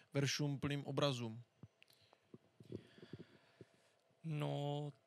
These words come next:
Speaker 2: tady, já se přiznám tedy, že jsem se ještě s tvorbou téhle autorky nesetkal, takže přesně ani nevím, eh, co píše a jak píše. Eh,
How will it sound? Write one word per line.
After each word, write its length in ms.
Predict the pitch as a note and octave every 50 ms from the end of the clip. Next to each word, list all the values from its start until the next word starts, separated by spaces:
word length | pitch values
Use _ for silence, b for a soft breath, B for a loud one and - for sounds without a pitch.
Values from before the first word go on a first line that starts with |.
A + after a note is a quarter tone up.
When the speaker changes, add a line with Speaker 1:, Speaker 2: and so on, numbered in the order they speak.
| _ - -
Speaker 2:
tady, 280 | - C#3 C#3+ D3+ D3+
já 100 | - C#3
se 100 | - -
přiznám 260 | D3+ - C#3+ D3 D3+ C#3+
tedy, 180 | - D3+ C#3+
že 100 | C#3 C#3+
jsem 360 | C3+ - D#3 D3 D3 D3 - - -
se 320 | - - - D3+ D3 C#3
ještě 280 | C#3 C#3+ - - D3+ C#3+
s 240 | - - - - _ _ _
tvorbou 380 | - - D3+ C#3+ C3+ C#3 C#3+ C#3
téhle 240 | - D3 C#3+ C#3+ C3+
autorky 380 | C#3 C#3 - C#3+ - - D#3
nesetkal, 520 | C#3+ C#3 - - D3 - - - C#3+ C#3+ C#3
takže 300 | - C3 C3+ C#3+ C3+ C3+
přesně 420 | - - - D3 - - D3 C#3
ani 160 | - C#3+ C#3+
nevím, 360 | C#3+ C#3 C#3 C#3+ C#3 C#3 C#3 -
eh, 20 | - C#3 C3+ D3 E3 - - - -
co 180 | - - C#3+
píše 320 | - - C#3+ C#3 - C#3 C3
a 60 | C3+
jak 200 | C3+ C3+ - -
píše. 440 | - - C#3+ C#3+ - - C#3 D3+ E3
Eh, 1120 | - - - - - - - - _ _ - D3 C#3 C3+ C#3 C#3 C3+ C3+ C3+ C3+ C3 -